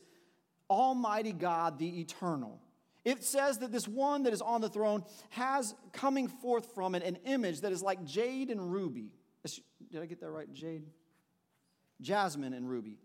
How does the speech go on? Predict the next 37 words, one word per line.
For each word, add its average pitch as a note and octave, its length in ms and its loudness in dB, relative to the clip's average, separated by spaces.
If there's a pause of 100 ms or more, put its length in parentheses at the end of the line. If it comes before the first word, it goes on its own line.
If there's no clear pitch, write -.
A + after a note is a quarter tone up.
I E3+ 120 -6
knew D#3+ 280 -4
I A2+ 80 -8
messed G#2+ 280 -16
that G#2+ 140 -14
up. B2 220 -10 (800)
Both B3+ 280 4
of G#3+ 120 -6
these F#3 320 -2 (520)
are F3 140 4
most F3+ 300 0
commonly D#3+ 680 -2 (180)
red. C#3 500 0 (680)
Now, F#3 180 4
ruby B3+ 440 4
is F#3 160 4
more G3+ 220 4
of E3+ 80 0
a D3+ 60 0
clear G#3 680 2 (440)
vision E3+ 340 2
of C#3+ 160 -2
red E3 300 2
that E3 280 -2
we F3 180 0
could F3 260 -2
say F3 180 2
like D#3 160 0
a D3 60 2
red D3 400 0
diamond D3 640 0
sort D#3 280 -2
of C3 100 -4
a C3+ 40 -2
look. B2+ 380 -4 (800)
Jasmine A#3 360 2
is F#3 220 0